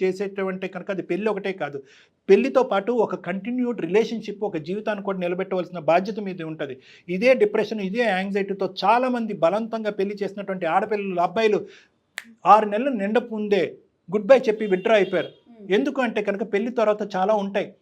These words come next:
Speaker 1: భార్యాభర్తల సంబంధం ఉంటుంది, ఈ అమ్మాయి వెళ్ళి ఆ కుటుంబంలో కలవలసినటువంటి అవసరం ఉంటుంది, అక్కడ ఛాలెంజెస్ ఫేస్ చేయవలసినటువంటి అవసరం ఉంటుంది.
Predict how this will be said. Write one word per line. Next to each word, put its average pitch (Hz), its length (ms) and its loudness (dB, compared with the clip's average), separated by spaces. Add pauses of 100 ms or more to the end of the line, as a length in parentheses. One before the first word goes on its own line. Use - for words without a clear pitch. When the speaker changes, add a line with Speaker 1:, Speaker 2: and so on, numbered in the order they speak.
(220)
Speaker 1:
భార్యాభర్తల 208 500 2
సంబంధం 220 420 -4
ఉంటుంది, 196 400 -4 (280)
ఈ 190 160 2
అమ్మాయి 226 280 4
వెళ్ళి 214 220 2
ఆ 180 180 2
కుటుంబంలో 214 500 -2
కలవలసినటువంటి 202 720 -2
అవసరం 208 280 -4
ఉంటుంది, 208 360 -6 (160)
అక్కడ 185 260 0
ఛాలెంజెస్ 214 520 -2
ఫేస్ 202 320 -6
చేయవలసినటువంటి 208 540 -6
అవసరం 226 280 -4
ఉంటుంది. 190 320 -6